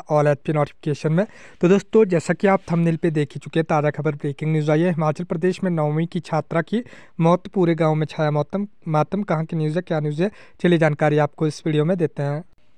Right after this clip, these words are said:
तो देख सकते हैं ताज़ा खबर ब्रेकिंग न्यूज़ आई है, नौवीं की छात्रा ने लगाया फंदा, मौत। हिमाचल प्रदेश के बरोटीवाला से न्यूज़ है। बरोटीवाला थाना के तहत एक नौवीं की छात्रा ने फंदा लगाकर आत्महत्या कर जीवन लीला समाप्त कर ली। छात्रा की पहचान सुमन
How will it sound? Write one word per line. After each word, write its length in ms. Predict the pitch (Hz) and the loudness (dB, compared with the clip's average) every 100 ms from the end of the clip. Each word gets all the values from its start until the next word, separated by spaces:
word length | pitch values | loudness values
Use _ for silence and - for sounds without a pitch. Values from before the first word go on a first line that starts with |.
| - - - | -20 -10 0
तो 180 | 160 | 2
देख 380 | 151 165 _ 156 | 2 0 _ -6
सकते 260 | - 180 190 | -4 -2 0
हैं 80 | 180 | 4
ताज़ा 240 | 175 160 | 4 4
खबर 280 | 160 156 147 | 2 0 0
ब्रेकिंग 380 | 147 143 165 160 | 0 -2 0 0
न्यूज़ 180 | 160 | 2
आई 120 | 156 156 | 2 4
है, 80 | |
नौवीं 360 | 196 180 170 190 | 4 4 4 2
की 120 | 202 | 0
छात्रा 380 | 185 160 - 165 | -2 -2 0 0
ने 80 | 175 | 2
लगाया 320 | 165 151 151 | 2 4 2
फंदा, 360 | 147 151 160 220 - - - | 2 0 0 0 -8 -14 0
मौत। 340 | 170 151 - 156 160 - - - | 2 2 0 -2 -4 -10 -20 -4
हिमाचल 360 | 165 170 180 214 | 2 2 2 0
प्रदेश 360 | 196 175 185 | 0 2 0
के 120 | - | 2
बरोटीवाला 580 | 180 160 151 175 165 156 | 0 2 2 2 2 2
से 140 | 156 160 | 0 0
न्यूज़ 240 | 156 151 | 0 0
है। 80 | 226 - - - - | -2 -4 -20 -10 2
बरोटीवाला 540 | 175 190 240 214 196 | 4 4 4 4 4
थाना 340 | 190 - 170 185 | 2 0 0 2
के 120 | 196 | 0
तहत 300 | - 160 170 | 0 0 2
एक 160 | 170 165 | -2 0
नौवीं 300 | 151 151 175 | -2 0 -2
की 80 | - | -4
छात्रा 400 | - 151 - 165 | -2 -2 0 0
ने 140 | 165 | 0
फंदा 280 | 180 - 156 | -2 -2 0
लगाकर 400 | 156 151 151 160 | 2 2 0 0
आत्महत्या 460 | 151 143 147 - 156 | -2 -2 -6 -4 -4
कर 140 | 165 160 | -4 -4
जीवन 280 | 151 147 | -4 -2
लीला 220 | 151 147 143 | -2 -2 -2
समाप्त 360 | - 151 - | -2 -6 -4
कर 140 | - 165 | -2 0
ली। 140 | 214 - - - | 0 -4 -20 -12
छात्रा 320 | - 190 190 240 | 2 2 4 0
की 140 | 226 | 0
पहचान 400 | 208 180 170 170 | 0 2 2 0
सुमन 420 | 180 - 165 180 | -4 -4 -2 -2